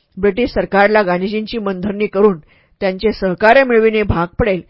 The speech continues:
असे या चित्रातून दर्शविले आहे. पण ब्रिटिश सरकारला शरण आणण्याइतकी सुसंघटित शक्ती गांधीजींच्या पाठीशी यापुढे असू शकेलसे वाटत नाही. प्रकरण विसावे, मजूर मंत्री.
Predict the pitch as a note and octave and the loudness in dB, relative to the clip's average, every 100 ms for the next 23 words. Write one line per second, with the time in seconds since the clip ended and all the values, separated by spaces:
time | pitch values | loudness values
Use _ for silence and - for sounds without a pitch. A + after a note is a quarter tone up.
0 | _ _ _ - A3 D4+ D#4+ D#4+ G#3 A3 | _ _ _ -4 -2 4 4 2 0 2
1 | A3 A3+ G#3 E3+ F3+ F3+ A3+ D4 A3+ - | 2 0 -2 -2 -2 -2 -2 -4 -8 -14
2 | _ _ _ - G#3 C4+ F#3+ - G#3 G#3+ | _ _ _ 4 4 4 -2 -6 -6 -2
3 | D4 - A#3 A#3+ A#3 A3+ - G3+ G#3 G#3 | -2 -2 2 2 4 2 2 -4 -2 -4
4 | G3 G#3 G3+ _ G#3 E3+ _ _ _ - | -4 -4 -4 _ -14 -14 _ _ _ -6
5 | D#4 F4 - G#3 G3+ G#3 A3+ G3 - G#3+ | 0 2 2 -2 -2 -2 -2 -6 -6 -8
6 | F3 D#3+ _ _ - G#3+ G#3 B3+ C#4+ C#4 | -8 -8 _ _ -2 2 2 2 -4 0
7 | D4 - F#3+ F#3+ C4+ - F3 - _ _ | 0 2 -2 -2 -6 -8 -12 -14 _ _
8 | - A3 B3 A3+ B3+ B3+ F#3 F3 B3+ G#3+ | 2 6 6 6 6 6 2 -4 -4 -4
9 | G3 F#3+ A3+ G#3+ E3 D3+ - D4+ C#4+ - | -2 -2 0 0 0 -2 -8 -8 -10 -12
10 | _ _ _ _ _ - A#3+ A#3+ C4+ C#4+ | _ _ _ _ _ -4 -2 2 4 4
11 | D#4 A#3+ - G3 F#3 A3 _ _ _ G#3 | 2 -4 0 0 0 -6 _ _ _ -2
12 | A#3+ B3 D#4+ D4+ G3 E3+ | 0 2 0 -2 -6 -8